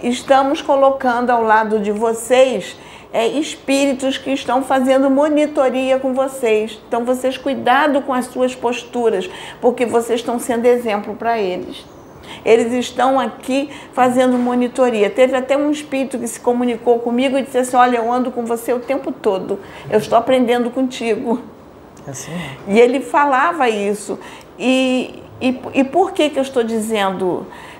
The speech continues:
Speaker 1: Porque tem espíritos muito complicados que vão estar do nosso lado, sim, e eles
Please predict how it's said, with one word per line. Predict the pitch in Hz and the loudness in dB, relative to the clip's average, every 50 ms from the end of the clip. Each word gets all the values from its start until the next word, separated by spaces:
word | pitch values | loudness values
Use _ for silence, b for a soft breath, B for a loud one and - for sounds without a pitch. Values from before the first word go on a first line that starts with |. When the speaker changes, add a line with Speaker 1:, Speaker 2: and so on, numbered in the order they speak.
| B | B
Speaker 1:
Porque | - 240 254 254 - 226 226 226 - - - - | 0 0 0 4 4 4 4 4 0 -8 -10 0
tem | - 294 285 285 277 | 0 2 2 2 2
espíritos | 247 - - - 277 269 247 220 214 208 214 | 0 -2 -4 -2 -2 -2 -2 -2 -4 -2 -2
muito | 226 247 262 277 254 - | 0 0 0 0 -2 -2
complicados | - 240 240 233 - 208 202 - - 247 240 220 190 185 175 - - | -4 -4 -4 -2 -4 -6 -2 2 2 4 4 2 0 -2 -6 -8 -8
que | - 220 | -6 -4
vão | 208 208 226 226 | -2 -2 -2 -2
estar | 208 - - 220 208 | -4 -4 0 0 0
do | 202 196 | 0 -2
nosso | 196 202 196 190 196 - 208 | -2 -2 -2 -4 -4 -6 -6
lado, | 185 196 214 220 226 226 202 196 208 | -2 0 0 2 0 0 -2 -6 -8
sim, | 208 - - 254 240 233 233 269 B B B B B B B B - - | -8 -6 -4 -2 -2 0 -2 -4 B B B B B B B B -6 0
e | 247 262 | 2 4
eles | 262 240 247 269 277 277 262 233 202 185 185 - - | 4 6 6 6 6 4 2 -2 -2 -4 -4 -6 -14